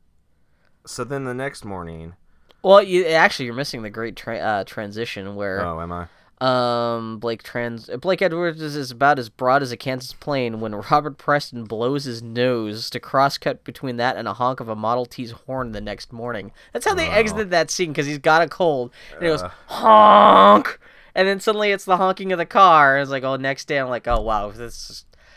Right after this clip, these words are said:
Speaker 2: if, if this was the part, if I had paid this to see in the movie theater,
Speaker 1: <laughs>
Speaker 2: I'd be
Speaker 1: You
Speaker 2: walking
Speaker 1: just
Speaker 2: in, I want my
Speaker 1: <laughs>
Speaker 2: fucking
Speaker 1: As soon
Speaker 2: six
Speaker 1: as that
Speaker 2: bucks back.
Speaker 1: happens, you
Speaker 2: This
Speaker 1: just
Speaker 2: is just
Speaker 1: silently
Speaker 2: like,
Speaker 1: stand up, flip
Speaker 2: how,
Speaker 1: a double bird, and walk
Speaker 2: how
Speaker 1: out.
Speaker 2: old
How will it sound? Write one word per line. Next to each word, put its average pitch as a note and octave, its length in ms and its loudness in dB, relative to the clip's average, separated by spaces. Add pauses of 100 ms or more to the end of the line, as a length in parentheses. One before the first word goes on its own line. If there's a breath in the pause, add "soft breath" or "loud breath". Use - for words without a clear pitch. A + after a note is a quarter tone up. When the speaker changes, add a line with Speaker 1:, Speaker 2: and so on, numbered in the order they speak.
(200 soft breath)
Speaker 2:
if, D#3 240 -4
if E3+ 240 -4
this C#4+ 180 -6
was G3+ 80 -8
the D#3+ 80 -6
part, C3 220 0
if - 100 -6
I E3+ 120 0
had C#3+ 180 -8
paid A2+ 180 -8
this B2 160 -14
to - 80 -18
see B2 120 -10
in G#2+ 40 -10
the G#2 60 -14
movie G#2+ 240 -14
theater, B2+ 300 -6
Speaker 1:
<laughs> - 40 -14
Speaker 2:
I'd B2+ 260 -4
be C3 60 -8
Speaker 1:
You A#2+ 60 -6
Speaker 2:
walking A2+ 180 2
Speaker 1:
just - 180 -4
Speaker 2:
in, B2+ 120 -4
I C#3 160 0
want F#3+ 160 2
my A5 100 4
Speaker 1:
<laughs> C6 120 4
Speaker 2:
fucking G#4 260 6
Speaker 1:
As - 80 -8
soon - 320 -4
Speaker 2:
six C4+ 60 -8
Speaker 1:
as B3+ 80 -12
that B3+ 100 8
Speaker 2:
bucks A3+ 120 6
back. G3 160 8
Speaker 1:
happens, G#3 260 0 (200 loud breath)
you G#3 60 -10
Speaker 2:
This D#4 200 4
Speaker 1:
just - 20 -2
Speaker 2:
is C4+ 120 0
just E3+ 100 8
Speaker 1:
silently G#3 300 6
Speaker 2:
like, F3+ 240 8
Speaker 1:
stand D#3+ 460 4
up, C#3+ 200 2
flip D#3 200 -2
Speaker 2:
how, F4 160 8
Speaker 1:
a F4 40 6
double D4+ 280 6
bird, B3+ 180 4
and A#3+ 160 2
walk G3 180 6
Speaker 2:
how F#4+ 360 8
Speaker 1:
out. F4+ 180 -4
Speaker 2:
old C4 540 4